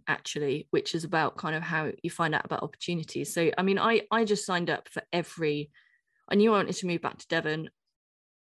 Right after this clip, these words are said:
I wasn't really sure that I was kind of <laughs> qualified to do anything but work in higher education. So I just signed up to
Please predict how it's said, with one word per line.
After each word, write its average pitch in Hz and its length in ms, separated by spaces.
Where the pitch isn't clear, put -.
I 190 60
wasn't 202 240
really 190 160
sure 180 260
that 160 140
I 160 120
was 160 140
kind 160 220
of 160 140
<laughs> - 420
qualified 220 500
to - 100
do 208 180
anything 202 320
but 180 220
work 185 320
in 180 60
higher 175 200
education. 180 460
So 175 160
I 185 60
just 208 200
signed 165 240
up - 200
to 151 300